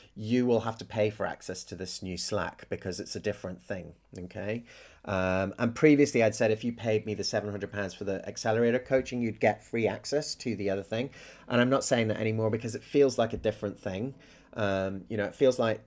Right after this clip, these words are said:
there's a community of learners around five hundred people. And we're all going to learn from people like Dan Mal and, uh, Meg Lewis. And I've already had conversations with people who are definitely teaching, uh, or most of them are going to be doing an in conversation with. So, like, a conversation with Dan Mal,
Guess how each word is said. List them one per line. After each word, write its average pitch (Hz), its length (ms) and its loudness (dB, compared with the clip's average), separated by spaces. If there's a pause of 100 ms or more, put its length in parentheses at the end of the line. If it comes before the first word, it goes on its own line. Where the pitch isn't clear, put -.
there's 113 220 2
a 113 60 0
community 135 560 4
of 104 140 0
learners 95 420 0
around 95 320 0
five 107 300 -2
hundred 90 240 -6
people. 80 400 -10 (240)
And 104 100 -6
we're 101 160 0
all 117 180 2
going 101 260 -2
to 98 80 -10
learn 90 240 -2
from 92 140 -8
people 90 220 -8
like - 160 -8
Dan 90 300 -10
Mal 117 600 2
and, 90 360 -10 (440)
uh, 90 300 -4
Meg 95 220 -4
Lewis. 120 560 6
And 95 180 -2
I've 117 220 -2
already 123 160 6
had 107 180 0
conversations 98 640 -4
with 92 100 -8
people 95 300 -2
who 92 160 -4
are 85 220 0 (100)
definitely 95 400 -2
teaching, 90 540 -12 (460)
uh, 90 300 -4
or 95 300 -2
most 120 360 2
of 113 60 -6
them 107 100 -2
are 98 80 -2
going 95 200 -2
to - 80 -12
be 101 80 -4
doing 90 200 -4
an 87 100 -4
in 90 140 -6
conversation 90 720 -8
with. - 200 -10
So, 90 260 -4
like, 87 160 -8
a 95 60 -8
conversation 90 640 -6
with 85 160 -12
Dan 92 260 -8
Mal, 117 400 2